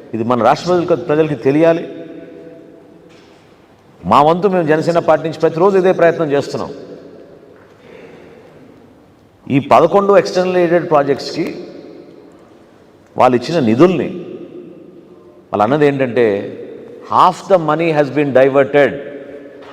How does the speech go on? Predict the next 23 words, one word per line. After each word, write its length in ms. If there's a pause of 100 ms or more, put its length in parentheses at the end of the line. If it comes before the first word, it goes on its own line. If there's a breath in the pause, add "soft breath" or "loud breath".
(1000)
ఇది 120
బ్యాంకులు 380
రాసింది. 280 (1700)
వాళ్ళు 320
ఇచ్చిన 300
రుణాల్ని, 560 (840)
"Half 220 (100)
the 140
money 300
has 140
been 180
diverted." 500 (2500)
అందులో 340
భాగంగా 720 (340)
కేవలం 440
రోడ్స్ 420
కోసం 300
ఇచ్చిన 460 (180)
వెయ్యి 360
డెబ్బై 380
కోట్ల 280
రూపాయల 400
రుణాలు, 360